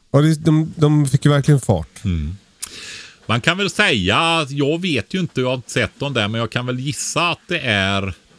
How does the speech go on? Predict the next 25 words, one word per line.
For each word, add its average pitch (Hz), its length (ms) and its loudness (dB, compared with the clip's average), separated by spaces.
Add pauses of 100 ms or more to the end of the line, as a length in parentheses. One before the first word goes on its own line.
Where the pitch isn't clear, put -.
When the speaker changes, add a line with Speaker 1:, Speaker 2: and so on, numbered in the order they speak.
(1160)
Speaker 2:
bra 92 440 0
att 92 60 0
göra 110 380 0
det 107 200 -2
här 85 260 -4
nu 73 220 -8
kanske 78 440 -8
fram 76 340 -4
i 76 60 -4
mars, - 480 -6 (400)
eh, 78 240 -6
i 92 220 0
år 80 260 0
igen 135 380 0
då. 73 240 -4 (560)
För 113 100 -2
man 131 200 -2
brukar 147 280 -2
ju 170 60 2
alltid 143 260 -4
prata 156 380 -2
om 113 160 0
JAS. 117 680 -2 (260)
Speaker 1:
Ja. 135 300 4 (220)
Speaker 2:
Och 110 240 0